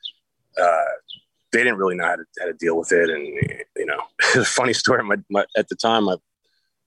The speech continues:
my, you know, they were telling you, "Don't go out, you know, don't go to stores and this and that." So we were ordering food in, but my father wasn't really listening. He was going to the supermarket, no mask, like, you know, whatever. So I, I'm like,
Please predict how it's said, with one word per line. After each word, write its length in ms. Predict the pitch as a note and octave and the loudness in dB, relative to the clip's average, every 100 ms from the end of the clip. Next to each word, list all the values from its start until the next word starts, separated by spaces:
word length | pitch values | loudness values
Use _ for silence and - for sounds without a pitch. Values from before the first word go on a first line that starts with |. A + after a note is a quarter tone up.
| _ _ - | _ _ -6
my, 200 | F#2+ - | -4 -2
you 80 | A2+ | 2
know, 120 | A2 | 2
they 80 | A2+ | 2
were 60 | A2+ | 0
telling 280 | B2 G#2+ | 0 2
you, 80 | G2+ | 4
"Don't 200 | G2 G#2 | 4 2
go 160 | G2+ A2+ | 2 2
out, 260 | C#3 C3+ | 4 4
you 60 | A#2 | 2
know, 120 | G2 | -4
don't 160 | G2+ G2+ | -8 -8
go 100 | G2 | -10
to 100 | F#2 _ | -10 _
stores 460 | - - A2 A2 F#2+ | -10 -2 0 2 0
and 80 | F#2+ | -4
this 140 | - | -4
and 80 | F#2+ | 0
that." 160 | G2+ - | 0 2
So 80 | |
we 80 | G2+ | 4
were 80 | G#2 | 4
ordering 340 | F2+ F#2+ F#2 | 6 4 2
food 260 | - F#2 G2 | 0 2 4
in, 140 | G2 | 4
but 120 | F2+ F#2 | 2 -2
my 80 | |
father 300 | A#2 C3 B2+ | 2 2 4
wasn't 240 | G#2 F#2+ F#2 | 4 0 -4
really 160 | E2+ D#2+ | -6 -6
listening. 480 | E2 - F2 E2+ | -4 -4 -4 -8
He 80 | E2+ | -12
was 140 | E2 - _ _ _ - | -16 -18 _ _ _ 0
going 200 | A2+ G#2+ | 4 4
to 60 | |
the 60 | F#2 | 4
supermarket, 800 | - B2 A2 G#2+ G2+ G#2+ - G2+ - _ _ _ _ _ _ _ _ _ | 2 2 4 4 4 2 2 0 0 _ _ _ _ _ _ _ _ _
no 200 | A#2+ C#3 | 2 4
mask, 500 | B2 B2 B2 A#2 A2+ - | 4 2 4 2 0 -4
like, 140 | A#2 | -4
you 260 | C3+ C3+ C3+ | -2 0 0
know, 120 | G2+ | 2
whatever. 360 | B2+ B2 E2 - _ _ _ | 4 2 0 -10 _ _ _
So 120 | - A#2 | 0 2
I, 80 | - _ _ _ _ G#2+ | 0 _ _ _ _ -8
I'm 100 | A2+ | -6
like, 160 | G2+ | -6